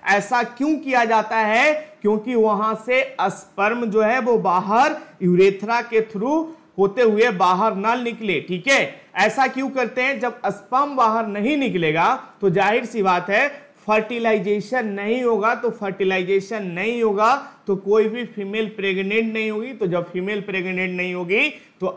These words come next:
आगे जो है वो पॉपुलेशन नहीं बढ़ेगा, ठीक है। तो जो इंसान, आ, या फिर जो भी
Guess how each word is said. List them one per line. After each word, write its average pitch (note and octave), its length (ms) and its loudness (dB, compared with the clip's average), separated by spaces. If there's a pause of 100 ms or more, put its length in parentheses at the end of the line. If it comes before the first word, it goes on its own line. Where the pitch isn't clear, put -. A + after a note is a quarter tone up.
आगे E3 340 2
जो F#3+ 120 -2
है F#3+ 220 -2
वो A#3+ 160 -2
पॉपुलेशन D#3+ 840 -4
नहीं D3 400 -6
बढ़ेगा, D#3 640 0 (200)
ठीक E3 180 -4
है। A#3 280 0 (180)
तो F#3+ 100 0
जो A#3+ 420 0
इंसान, G#3+ 580 2 (300)
आ, D3+ 260 2
या D#3+ 340 2
फिर F3+ 460 2
जो F3 240 4
भी B3+ 240 -2